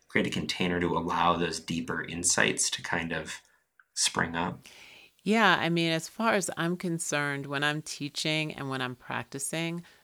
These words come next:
Speaker 2: the self-inquiry and the spaciousness that's required to write is part of the practice, right? So if I know that, let's say if I'm teaching a, a class or a course,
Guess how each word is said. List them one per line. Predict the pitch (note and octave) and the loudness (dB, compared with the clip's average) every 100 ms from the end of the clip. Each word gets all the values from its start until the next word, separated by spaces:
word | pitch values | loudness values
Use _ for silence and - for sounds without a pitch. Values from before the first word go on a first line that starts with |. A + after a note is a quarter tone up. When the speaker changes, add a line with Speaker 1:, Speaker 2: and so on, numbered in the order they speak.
| _ | _
Speaker 2:
the | D3 D#3 | -2 0
self-inquiry | - - D#3+ E3+ - C#3+ C3+ - D3+ D#3 E3 E3 E3 | 2 6 6 6 -2 -8 -8 -8 -6 -4 -4 -6 -6
and | D3+ C3 | -6 -6
the | |
spaciousness | B2+ - C3+ C3 C#3 - C3+ - | -4 -4 -4 -4 -6 -6 -6 -6
that's | C3 - C3 | -6 -8 -8
required | B2+ - B2 A#2 A#2 A#2 | -10 -6 -2 -2 -4 -6
to | - B2 | -8 -8
write | B2 A#2+ A#2+ E3 - _ _ - | -8 -6 -6 -6 -10 _ _ 2
is | D#3+ D#3 - | 4 4 0
part | - C3 A#2+ | -4 -4 -4
of | C3 | -8
the | |
practice, | - - - - - - - _ _ _ _ _ - | -10 -10 -10 -14 -10 -8 -10 _ _ _ _ _ -4
right? | C3 B2 | -2 -2
So | - C#3 | 0 0
if | C#3 | 4
I | D3 D3 | 4 4
know | D3 C#3 C#3 C3+ | 0 0 2 2
that, | C3 B2+ B2 A#2+ - _ _ _ _ C#3+ | 2 0 0 0 -4 _ _ _ _ -4
let's | C3 - | -2 0
say | C3+ | -2
if | C3 | -2
I'm | B2+ B2 | -6 -6
teaching | - D3+ C#3 C#3 B2+ A#2+ - | -8 -6 -6 -4 -6 -8 -8
a, | B2 B2+ - | -6 -6 -8
a | B2 | -12
class | - - C3 B2+ B2 - | -8 -2 0 2 0 -4
or | - C3 | -6 -6
a | A#2+ | -6
course, | - - C#3 A#2+ A#2+ - | -10 -4 -2 -2 -2 -6